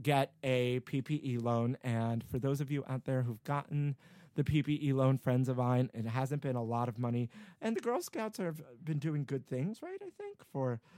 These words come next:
for girls, uh, supporting young, young women and fostering young women to become beautiful entrepreneurs and, um, badass women out there in the world. So I love that this bank in Alaska got them the help that they need. Shout out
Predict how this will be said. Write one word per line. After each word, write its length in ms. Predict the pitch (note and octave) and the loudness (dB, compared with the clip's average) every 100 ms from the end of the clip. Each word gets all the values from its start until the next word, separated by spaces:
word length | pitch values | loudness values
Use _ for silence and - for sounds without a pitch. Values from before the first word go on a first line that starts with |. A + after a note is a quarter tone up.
| - _ | -20 _
for 140 | E3 | -4
girls, 480 | D3+ C3+ C3 E3+ - - | 0 2 2 0 -4 -2
uh, 180 | B2 | -2
supporting 560 | B2 - A#2 C#3+ C#3 C3+ | -2 -6 -2 2 2 2
young, 300 | B2 B2+ C3+ - - - - | 2 2 0 -4 -20 -20 -4
young 420 | D3 C#3 C#3+ C3 A2+ | 6 8 8 6 2
women 420 | A2 B2+ C3+ E3 | 2 4 4 2
and 300 | D3 A2 G#2 _ _ - | 2 0 -4 _ _ -4
fostering 460 | C3 B2+ C3+ C3 | -4 -4 -4 -2
young 220 | A#2+ B2 | -2 -2
women 240 | A#2+ A#2+ C#3 | 0 0 -2
to 80 | C#3 | -4
become 420 | A#2+ B2 A#2 G#2+ - - - _ | -8 -2 -2 -2 -8 -20 -20 _
beautiful 600 | C#3 C#3+ C3 - C3+ B2 | 2 2 2 0 0 0
entrepreneurs 1000 | C3 B2 B2 - - B2 A#2+ C3 D#3 D#3+ | -2 -4 -4 -10 -4 0 0 0 -2 -4
and, 580 | - B2 A2+ A2+ A2 G#2+ - | -6 -4 -2 0 0 -2 -6
um, 300 | G#2+ G#2 G#2 _ - A2 | -8 -6 -6 _ -18 -6
badass 600 | C3 B2+ B2+ B2+ B2+ - | -2 0 2 0 -2 -2
women 320 | C3 C3 C#3+ | 0 2 2
out 220 | - C3 - | 0 -6 -4
there 200 | C3 C3 | -6 -4
in 180 | C3+ | -4
the 80 | C3 | -4
world. 280 | B2 C3+ D3+ - - - - | -2 -4 -4 -8 -20 -20 -12
So 180 | - E3+ | 0 2
I 40 | |
love 300 | E3+ E3+ F#3+ | 4 0 0
that 180 | F3+ D#3 | -4 -4
this 160 | C#3 | -6
bank 280 | - C3+ C3+ | -4 -4 -4
in 80 | B2 | -4
Alaska 600 | A#2 B2+ C3+ - C3+ C3 - - - | -4 -4 -4 -4 -6 -6 -12 -20 -4
got 260 | - C3 - | 0 0 2
them 180 | B2+ | 0
the 140 | B2 A2 | 0 -2
help 380 | F#2+ A#2+ C3 - | -2 -2 -4 -4
that 200 | B2 - | -8 -6
they 140 | A2+ | -4
need. 380 | A2 A#2+ C#3 F3+ | -2 0 0 -2
Shout 240 | - C#3 C3 | -6 -6 -6
out 140 | C3 | -8